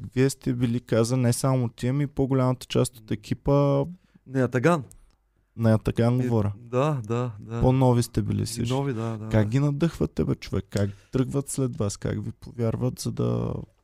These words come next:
Speaker 1: изпълняват
Speaker 2: Комуникация,
Speaker 1: всичко?
Speaker 2: според мен, е всичко. На режисьора, според мен, това е най-важно, да комуникира.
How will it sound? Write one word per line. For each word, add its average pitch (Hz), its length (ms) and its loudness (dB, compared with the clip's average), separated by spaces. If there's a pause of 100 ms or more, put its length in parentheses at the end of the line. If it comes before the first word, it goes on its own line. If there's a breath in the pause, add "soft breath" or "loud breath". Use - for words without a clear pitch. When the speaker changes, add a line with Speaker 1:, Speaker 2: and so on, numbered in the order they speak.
(440)
Speaker 1:
изпълняват 117 520 2
Speaker 2:
Комуникация, 156 420 2
Speaker 1:
всичко? - 140 -6
Speaker 2:
според 113 160 -8
мен, 113 140 -6
е 101 60 -8
всичко. - 300 -18 (300 loud breath)
На 127 140 -4
режисьора, 165 400 -2
според 139 240 -8
мен, 170 160 -4
това 156 140 -6
е - 20 -4
най-важно, 135 360 -4 (160)
да 117 120 -8
комуникира. 120 560 -6